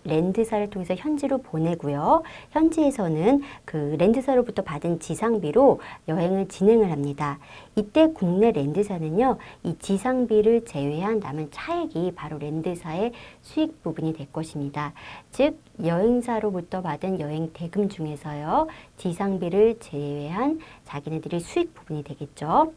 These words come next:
이때요, 랜드사가 만약에 여행 상품을 만들어서 여-, 국내 여행사한테 판매를 한 다음에 여행 대금을 받아서 해외 여행사한테 송금을 했을 때,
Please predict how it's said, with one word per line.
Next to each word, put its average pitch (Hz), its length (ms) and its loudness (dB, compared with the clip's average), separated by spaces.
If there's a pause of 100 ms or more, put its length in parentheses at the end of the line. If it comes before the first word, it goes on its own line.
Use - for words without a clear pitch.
(460)
이때요, 185 680 2
랜드사가 175 920 0
만약에 160 400 -4
여행 170 240 0
상품을 185 420 -4
만들어서 165 800 -2 (320)
여-, 170 120 -6
국내 185 340 0
여행사한테 165 500 -4
판매를 294 420 0
한 196 180 -4
다음에 165 440 -2 (320)
여행 196 240 4
대금을 208 420 0
받아서 160 720 -2 (280)
해외 277 300 4
여행사한테 147 600 -2
송금을 311 480 0
했을 160 240 -8
때, 147 280 -10